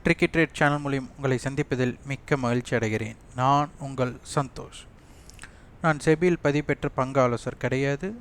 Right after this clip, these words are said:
இது பயிற்சிக்கான காணொளி. எந்த பரிந்துரையும் நாம் வழங்குவது இல்லை. இங்க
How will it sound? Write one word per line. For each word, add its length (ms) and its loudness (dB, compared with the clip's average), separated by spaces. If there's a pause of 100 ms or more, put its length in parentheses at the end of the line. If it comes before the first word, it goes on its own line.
(500)
இது 260 -2
பயிற்சிக்கான 640 2
காணொளி. 380 4 (140)
எந்த 320 0
பரிந்துரையும் 540 0
நாம் 240 2 (100)
வழங்குவது 600 -2
இல்லை. 280 0 (2000)
இங்க 200 6